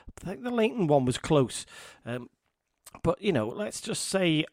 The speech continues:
Rob Leighton went down in February, uh, and, and obviously was out long term. Well, you know, we wouldn't be scrambling around trying to get some f-, unattached goalkeeper in.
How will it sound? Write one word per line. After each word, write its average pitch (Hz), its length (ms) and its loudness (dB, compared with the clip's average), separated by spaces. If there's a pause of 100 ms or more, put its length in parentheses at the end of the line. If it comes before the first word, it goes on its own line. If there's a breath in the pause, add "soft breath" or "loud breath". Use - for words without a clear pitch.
(120)
Rob 143 300 6
Leighton 135 420 0
went 127 220 -2
down 127 280 0
in 123 120 -2
February, 117 760 -2 (100)
uh, 107 380 -6
and, 110 320 -8
and 113 180 -8
obviously 107 300 -10
was 110 160 -6
out 117 240 -2
long 113 240 -2
term. 110 440 -2 (480 loud breath)
Well, 170 200 -10 (720)
you 165 100 -6
know, 120 140 -4
we 147 120 0
wouldn't 175 300 -2
be 151 80 -6
scrambling 147 480 0
around 135 640 0
trying 127 220 -2
to 123 60 -2
get 127 360 0
some 123 500 -2 (120)
f-, - 200 -20
unattached - 640 -4 (400)
goalkeeper 113 680 -8
in. 107 220 -8